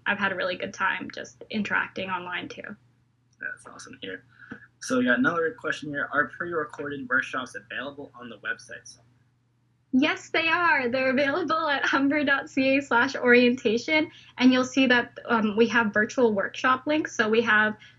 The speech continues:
Speaker 1: um, workshops like financial aid, tips for success. I read that one. Uh, <laughs> um, and all these, uh, other great workshops.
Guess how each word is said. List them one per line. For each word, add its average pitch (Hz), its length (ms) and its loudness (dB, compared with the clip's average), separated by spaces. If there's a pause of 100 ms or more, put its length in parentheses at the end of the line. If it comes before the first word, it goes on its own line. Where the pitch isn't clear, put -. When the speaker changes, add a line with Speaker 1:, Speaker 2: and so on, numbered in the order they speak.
(120)
Speaker 1:
um, 214 380 0 (100)
workshops 220 560 2
like 202 200 0
financial 196 520 -2
aid, 269 360 4 (360)
tips - 320 -4
for 214 100 -2
success. 220 500 -2 (100)
I - 360 -6
read 262 100 -12
that - 220 -6
one. 254 220 -4 (300)
Uh, 277 220 8 (1000)
<laughs> 392 60 4
um, 302 240 4 (320)
and 277 120 2
all 269 220 2
these, 277 260 6
uh, 233 440 6
other 254 180 4
great 240 320 4
workshops. 233 800 -4